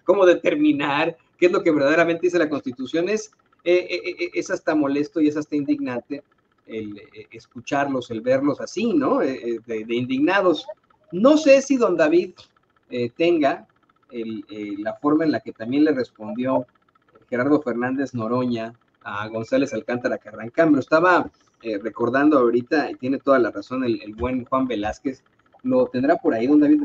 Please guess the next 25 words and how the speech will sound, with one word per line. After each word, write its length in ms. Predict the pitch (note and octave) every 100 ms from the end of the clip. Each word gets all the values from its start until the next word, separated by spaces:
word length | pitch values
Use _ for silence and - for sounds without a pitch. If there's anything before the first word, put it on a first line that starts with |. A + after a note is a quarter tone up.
| -
no, 220 | C#3 D3
no 200 | C3+ D3+
lo 120 | D#3+
he 60 | B2
visto, 500 | A#2+ B2+ - D3 C#3
déjeme 260 | C3+ A#2 A2+
ver 100 | A2+
si 60 |
lo 60 | A2+
tiene 200 | G2+ G#2+
por 220 | - F#2+
ahí, 100 | - G#2
¿tendrá 220 | A2 A#2+
por 180 | C3 A#2+
ahí 100 | A2+
el 120 | A#2+
clip, 240 | - C#4+ D4+ _ _ - - _ _ _ _ -
don 120 | G#2+
David? 220 | G2+ - - _ _ _ _ _ -
No 160 | G3
lo 120 | F#3 D3+
tiene, 220 | D3+ C3+
bueno, 260 | C#3 B2 - _ _ - - - _
pero 120 | B2+
miren, 260 | E3 E3+ B2+